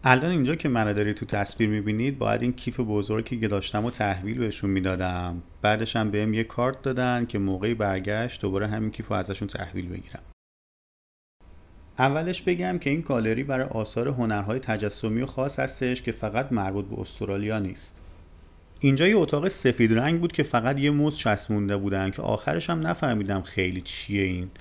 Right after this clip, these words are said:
فقط می‌دونم نماد بود که حالا جلوتر چیزای بیشتری در موردش می‌بینیم. اینجا هم با تصاویر دیجیتال مفهومی روبرو شدیم که هنرمندا از طریق انیمیشن برداشت خودشون از اجتماع به تصویر کشیده بودن.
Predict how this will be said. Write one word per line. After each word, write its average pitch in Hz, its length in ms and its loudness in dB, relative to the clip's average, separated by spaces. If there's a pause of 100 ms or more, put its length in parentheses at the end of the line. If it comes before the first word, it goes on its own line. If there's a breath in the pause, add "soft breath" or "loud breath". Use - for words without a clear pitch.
(520 loud breath)
فقط 131 300 2
می‌دونم 175 440 4
نماد 123 340 4
بود 135 160 0
که 127 120 0
حالا 120 220 4
جلوتر 131 400 2
چیزای 117 320 2
بیشتری 107 420 0
در 92 180 0
موردش 92 380 -2
می‌بینیم. 95 360 -2 (1300)
اینجا 151 320 2
هم 196 120 -2
با 180 100 -2
تصاویر 117 680 0
دیجیتال 107 600 -4
مفهومی 107 600 -2
روبرو 95 320 -2
شدیم 90 460 -4
که 113 140 -4
هنرمندا 113 640 -2
از 120 180 -6
طریق 113 340 -4
انیمیشن 104 840 -4
برداشت 101 520 -2
خودشون 123 480 -4
از 95 280 -4
اجتماع 101 380 -4
به 110 80 -2
تصویر 101 540 -4
کشیده 90 380 -6
بودن. 90 320 -8